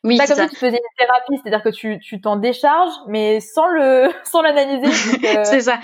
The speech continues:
Speaker 1: C'est
Speaker 2: c'est,
Speaker 1: pas
Speaker 2: c'est
Speaker 1: consciemment, en fait. Donc, du coup,
Speaker 2: Ouais.
Speaker 1: euh, c'est ça qui est cool. C'est ça que j'aime bien, moi.
Speaker 2: Et tu, ouais, donc tu disais, tu faisais de la boxe, donc ça te permet de contrôler un petit peu, euh, et ça,
Speaker 1: Ouais.
Speaker 2: au niveau de la boxe, euh, moi, c'est un truc que j'aimerais bien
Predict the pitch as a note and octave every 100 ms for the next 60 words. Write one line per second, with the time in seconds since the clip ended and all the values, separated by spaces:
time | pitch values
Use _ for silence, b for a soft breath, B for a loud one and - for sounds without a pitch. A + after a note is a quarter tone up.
0 | B B C#4+ A#3 B3 C#4+ - C4+ A3 A#3
1 | A#3 A#3 A3 F#3 F#3 F3+ - - F3 F3
2 | F3+ A3+ A3 G#3+ - E3 E3 - - G#3+
3 | G#3+ G3 F#3 G3+ G3 F#3+ _ - - -
4 | C#4 A#3+ A3 F#3 E3+ E3+ - - - -
5 | A3 A3 - B3 A#3+ A#3 A3+ A3+ A3+ A3
6 | G#3+ G#3+ G#3+ G#3+ G#3+ G3+ F#3+ A3+ C4+ A3+
7 | G#3 G3+ G3 A#3 C#4+ A3+ G3+ G#3+ G#3+ A#3
8 | A#3 A#3 A#3+ - A#3+ C4 B3 A3 G#3+ B3
9 | C4+ A#3 G3 B B A3 G#3 E4+ G3 A3
10 | A#3 A3 G3+ C4+ F#4 - - - G#3+ G#3
11 | G3+ G3 G3 G3 G3 G3 D#4 F#4+ G3 F#3
12 | - G#3 F3+ F3 E3+ G3